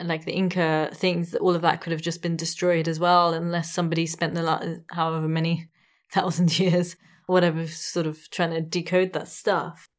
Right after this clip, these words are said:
So in light of all of this, our three things to be better human this week are, number one, tell stories about different groups of people, focus on different geopolitical areas,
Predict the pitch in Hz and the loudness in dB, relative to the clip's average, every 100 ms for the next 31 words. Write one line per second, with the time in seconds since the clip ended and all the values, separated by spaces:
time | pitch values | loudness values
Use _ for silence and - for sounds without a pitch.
0 | _ - - 202 208 214 214 220 196 185 | _ -6 2 2 4 4 4 4 0 0
1 | 175 175 202 294 - 208 208 214 - 220 | 0 0 0 0 0 4 4 2 -6 -4
2 | 214 214 208 208 190 214 294 311 214 190 | -4 -4 -4 -2 -2 0 -2 -2 -2 -2
3 | 190 185 185 185 180 190 185 185 185 180 | -2 -2 -2 -2 -2 -2 0 -2 -2 -4
4 | - - 196 190 - 202 277 - - - | -6 -2 -2 -2 -6 -6 -6 -10 -18 -12
5 | - 190 185 196 277 311 _ _ _ _ | -2 0 0 0 -4 -8 _ _ _ _
6 | _ - 214 220 202 180 170 170 226 285 | _ -2 2 4 2 0 0 0 -4 -8
7 | _ _ _ - 254 254 254 - 214 190 | _ _ _ 0 4 4 2 0 4 4
8 | 175 165 175 180 - - _ - 175 180 | 2 -2 -8 -10 -10 -12 _ -8 0 4
9 | 175 170 - - - - 226 - 185 170 | 4 2 -2 -8 -4 4 4 4 -4 -2
10 | 180 - - 170 - 180 180 170 202 196 | -2 -4 -10 -10 -6 -4 -4 -2 0 0
11 | 202 - - 180 175 180 - - _ - | -4 -6 -2 0 0 0 -4 -8 _ 4
12 | 214 214 190 175 175 196 180 180 180 180 | 4 4 -4 -6 -4 0 2 0 -2 -2
13 | 175 - - 175 170 170 170 170 - 185 | -2 -4 -6 -4 0 0 -2 -8 -2 2
14 | 180 175 170 170 170 170 165 165 - | 2 2 0 -2 -2 -4 -6 -8 -12